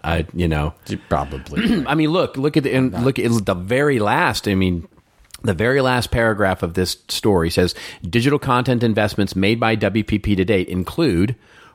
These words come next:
Speaker 1: Russell Simmons All Deaf Digital, Fullscreen, Indigenous Media, Imagina, a content rights and media company based in Spain,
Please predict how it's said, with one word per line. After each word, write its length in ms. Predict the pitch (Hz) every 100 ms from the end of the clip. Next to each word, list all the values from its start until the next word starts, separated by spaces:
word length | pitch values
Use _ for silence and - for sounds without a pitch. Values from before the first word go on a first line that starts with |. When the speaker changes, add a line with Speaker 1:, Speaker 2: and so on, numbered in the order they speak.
| -
Speaker 1:
Russell 320 | 95 110 143
Simmons 340 | - 127 131 117
All 200 | 113 120
Deaf 380 | 117 113 - 101
Digital, 540 | 95 95 78 78 110 - _ _ - -
Fullscreen, 840 | - 123 143 - 95 78 78 98
Indigenous 640 | 101 90 117 135 143 135
Media, 500 | 110 85 78 85 110 -
Imagina, 680 | 101 98 123 135 95 78 95
a 80 | 95
content 420 | - 95 107 78
rights 240 | 90 90
and 140 | 98 87
media 240 | 113 110
company 360 | 90 80 85 82
based 280 | 80 80 -
in 60 |
Spain, 440 | 85 - 113 90